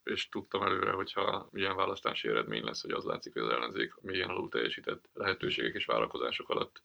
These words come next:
akkor ezt ki fogom írni magamból. Tehát ez nem egy ilyen egyszeri indulatposzt volt, még hogyha nem is írtam egy jó ideje már arra az oldalra semmit, hanem átgondolt volt. Egyébként tartózkodni szoktam attól, hogy hajnalba a felgyülemlett, ö,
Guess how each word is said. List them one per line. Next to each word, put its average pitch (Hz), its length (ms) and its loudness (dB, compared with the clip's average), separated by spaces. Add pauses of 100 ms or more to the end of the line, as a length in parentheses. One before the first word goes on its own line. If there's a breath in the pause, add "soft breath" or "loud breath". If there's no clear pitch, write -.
akkor - 240 -8
ezt - 80 -2
ki - 100 0
fogom 98 280 -2
írni 98 180 0
magamból. 113 460 2
Tehát - 180 -4
ez 107 80 0
nem 110 180 4
egy 98 160 4
ilyen 98 220 0
egyszeri 98 380 -2
indulatposzt - 640 -6
volt, 117 500 0
még 98 180 -2
hogyha 98 220 2
nem 98 120 4
is 92 120 -2
írtam 98 320 0
egy - 300 -6
jó 92 180 2
ideje - 240 2
már 107 320 0
arra 92 240 0
az 92 80 0
oldalra 95 340 2
semmit, 110 440 -4 (120)
hanem 95 260 -4
átgondolt - 520 -4
volt. - 260 -8
Egyébként 110 380 0
tartózkodni - 520 -6
szoktam - 300 -10
attól, - 220 -8
hogy - 140 -8
hajnalba 57 720 0
a 57 200 0 (500)
felgyülemlett, 107 720 6
ö, 110 200 8